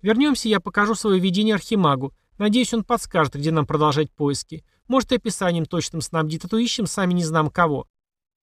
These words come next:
Они покинули мраморную башню через выход на втором ярусе, ведущий на крутой склон заднего двора, и тихо исчезли в темноте ночи, обернувшись в зверя и птицу.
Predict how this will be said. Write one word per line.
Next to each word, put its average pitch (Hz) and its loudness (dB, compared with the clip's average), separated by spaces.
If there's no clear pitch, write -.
Они 254 2
покинули 196 0
мраморную 143 2
башню 196 -2
через 143 -2
выход 190 -4
на 165 -2
втором 185 0
ярусе, 131 -2
ведущий 147 -2
на 160 0
крутой 147 -2
склон 151 0
заднего 131 0
двора, 143 0
и 220 -6
тихо 240 -2
исчезли 202 -2
в - -8
темноте 165 0
ночи, 139 0
обернувшись 135 0
в - -4
зверя 117 0
и 196 0
птицу. - -10